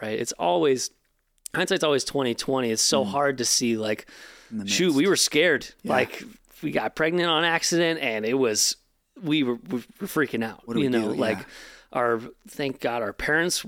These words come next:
Speaker 1: were filled with the Spirit, super gracious to us, and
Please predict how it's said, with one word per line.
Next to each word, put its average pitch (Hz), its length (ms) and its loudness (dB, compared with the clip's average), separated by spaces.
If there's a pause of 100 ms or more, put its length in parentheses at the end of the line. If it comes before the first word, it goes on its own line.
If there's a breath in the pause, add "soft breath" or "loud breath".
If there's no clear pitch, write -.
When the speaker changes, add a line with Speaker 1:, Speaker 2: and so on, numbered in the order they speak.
(180)
Speaker 1:
were 120 200 -6
filled 180 340 0
with 143 100 -12
the - 60 -4
Spirit, 143 540 0
super - 420 0
gracious 127 560 0
to - 160 -4
us, 131 420 0
and 113 180 -4